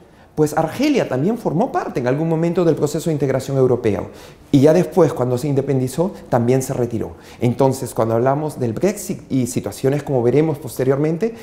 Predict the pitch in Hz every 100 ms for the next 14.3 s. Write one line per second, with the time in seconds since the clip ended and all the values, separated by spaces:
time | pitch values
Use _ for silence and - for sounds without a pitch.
0 | - - 196 220 254 233 185 - 156 165
1 | 165 165 147 135 131 175 175 139 - 127
2 | 135 139 165 214 147 170 185 160 151 151
3 | 156 139 127 160 170 - 135 247 262 -
4 | 92 98 98 85 - - - - - 151
5 | 196 190 170 160 - 101 - 107 113 113
6 | 113 110 117 156 - - - - - 139
7 | 117 104 - 98 107 120 131 127 127 127
8 | 143 143 - 117 101 - 85 - - -
9 | - _ - - - - - - - -
10 | - - - 190 220 254 302 294 233 233
11 | 247 226 220 214 180 165 208 180 185 185
12 | 175 165 139 135 127 190 196 - - -
13 | 165 170 180 160 151 139 143 131 123 107
14 | - -